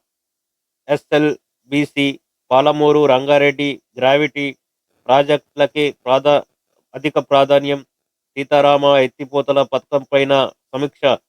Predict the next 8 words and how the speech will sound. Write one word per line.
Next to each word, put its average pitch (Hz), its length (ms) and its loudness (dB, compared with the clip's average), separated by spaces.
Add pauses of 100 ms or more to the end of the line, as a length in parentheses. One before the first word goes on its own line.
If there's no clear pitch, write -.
(300)
కాంగ్రెస్ 143 480 0
పాలనలో 143 360 2
మారనున్న 139 760 0 (3500)
ప్రథమయాలు. 131 1300 -2 (2000)
అరేబియా 151 380 2
సముద్రంలో 147 640 0
భారత్ 139 420 0
వ-, 139 200 -2